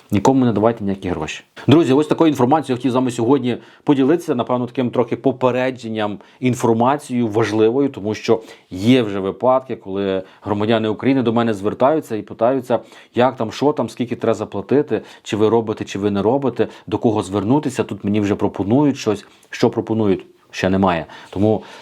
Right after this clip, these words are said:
не ведіться на дурниці, на казки якісь незрозумілі. Є офіційна інформація, вона говорить, що того ще немає. Тому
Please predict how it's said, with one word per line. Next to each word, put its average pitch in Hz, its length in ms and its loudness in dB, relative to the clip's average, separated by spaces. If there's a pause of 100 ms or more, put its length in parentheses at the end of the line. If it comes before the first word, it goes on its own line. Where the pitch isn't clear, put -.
(180)
не 104 220 2
ведіться 127 420 2
на 95 100 -2
дурниці, 117 600 0
на 101 520 0
казки - 400 0
якісь 120 300 -2
незрозумілі. 104 680 0
Є 107 200 4
офіційна 110 420 -2
інформація, 113 500 -4
вона 95 120 -6
говорить, 95 340 0
що - 120 -14
того 95 200 -2
ще - 160 -8
немає. 87 320 -2 (260)
Тому 98 340 0